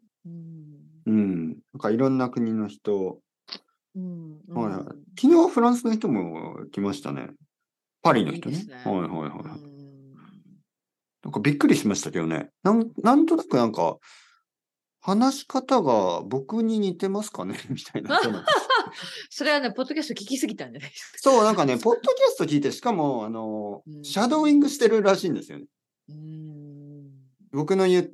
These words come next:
Speaker 2: 言うことをシャドーイングするらしいんですけど、
Speaker 1: うん。
Speaker 2: なんか、やっぱりに-、似てますよね。なんか、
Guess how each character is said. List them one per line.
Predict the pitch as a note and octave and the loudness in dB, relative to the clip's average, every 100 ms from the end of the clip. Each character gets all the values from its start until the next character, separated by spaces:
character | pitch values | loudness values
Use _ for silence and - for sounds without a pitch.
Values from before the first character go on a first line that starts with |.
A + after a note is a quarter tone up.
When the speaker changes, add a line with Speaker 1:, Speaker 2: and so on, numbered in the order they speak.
| - | -2
Speaker 2:
言 | E3 | -2
う | D#3+ | 0
こ | E3 | -4
と | D#3 | -2
を | B2+ | -2
シ | G2+ | -2
ャ | A2+ | -2
ド | A#2+ | -2
ー | |
イ | A#2 | -2
ン | A2 | -4
グ | G#2 | -6
す | G#2 | -6
る | G2+ | -8
ら | F2 | -8
し | - | -8
い | E2 | -12
ん | |
で | - | -12
す | |
け | - | -14
ど、 | - C3+ | -8 -8
Speaker 1:
う | |
ん。 | D3+ D3+ D3 C#3 C#3 D3 C#3+ _ _ _ _ | -10 -18 -20 -20 -20 -20 -20 _ _ _ _
Speaker 2:
な | F#3+ | 0
ん | G#3 | 4
か、 | |
や | C3+ | 4
っ | |
ぱ | E3+ | 6
り | C3+ | 6
に-、 | A#2 C#3+ C#3+ | 6 4 6
似 | F3 | 4
て | F3+ | 4
ま | B3 C#4 | 4 4
す | - | 2
よ | G2 | -2
ね。 | D#2 | -2
な | G2 | 2
ん | C#3 | 2
か、 | - - | 2 -6